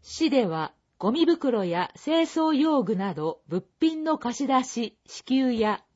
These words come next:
活動していることを表示する看板の設置などを行っています。申し込み方法など、詳細は市ホームページへ。市ホームページ。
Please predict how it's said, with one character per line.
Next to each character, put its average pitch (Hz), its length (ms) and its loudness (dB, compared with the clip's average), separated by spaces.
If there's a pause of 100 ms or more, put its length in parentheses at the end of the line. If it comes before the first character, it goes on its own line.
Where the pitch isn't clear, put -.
(160)
活 247 320 -2
動 330 200 4
し - 140 -8
て 320 220 2
い - 20 4
る 302 140 4
こ 302 160 0
と 320 160 4
を 226 40 6
表 254 380 2
示 240 80 -4
す 226 220 -6
る 214 300 0 (100)
看 302 240 -4
板 302 180 2
の 277 160 -2
設 - 240 2 (140)
置 330 40 0
な 330 140 0
ど 214 320 4
を 190 60 0
行 247 120 2
っ 220 240 0
て 196 200 -2
い 196 100 0
ま 185 140 -2
す。 - 240 -16 (1000)
申 320 240 2
し - 80 -8
込 330 140 0
み 320 160 -4
方 302 220 4
法 214 220 2
な 196 200 0
ど、 165 220 -2 (280)
詳 285 260 2
細 262 340 2
は 233 260 0 (100)
市 302 260 2
ホ 269 220 2
ー 294 40 0
ム 294 160 -2
ペ 277 240 4
ー 208 40 2
ジ 147 200 -4
へ。 151 200 -6 (1160)
市 - 360 2
ホ 285 220 0
ー 277 40 -2
ム 302 140 -2
ペ 294 260 2
ー 214 60 2
ジ。 - 300 -8